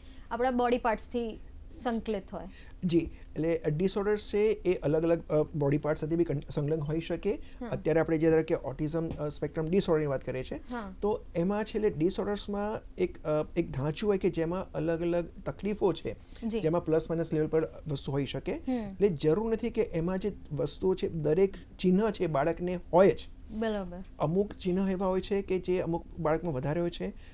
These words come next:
Speaker 2: જેમ
Speaker 1: હમ.
Speaker 2: કે, અ, સેન્સરી ઇશ્યુઝ છે, બિહેવિયર ઇશ્યુઝ ઘણા બાળકમાં વધારે હોય છે.
Speaker 1: હમ.
Speaker 2: અને મા બાપ, અ,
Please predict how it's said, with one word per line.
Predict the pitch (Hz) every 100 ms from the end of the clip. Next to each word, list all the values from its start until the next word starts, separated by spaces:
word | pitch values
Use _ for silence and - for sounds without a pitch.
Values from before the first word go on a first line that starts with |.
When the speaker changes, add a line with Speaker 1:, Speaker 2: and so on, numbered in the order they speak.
| -
Speaker 2:
જેમ | 214 147
Speaker 1:
હમ. |
Speaker 2:
કે, | 147 156 160
અ, | 156 143 143
સેન્સરી | 147 - 143 151 151
ઇશ્યુઝ | 147 - 147 165
છે, |
બિહેવિયર | 143 135 156 156
ઇશ્યુઝ | - 160 151
ઘણા | 156
બાળકમાં | 165 170 190
વધારે | 214 240
હોય | 139 123
છે. | -
Speaker 1:
હમ. | - - 262 214 185 190
Speaker 2:
અને | 180 185
મા | 147
બાપ, | 156 196 202
અ, | - 170 170 170 -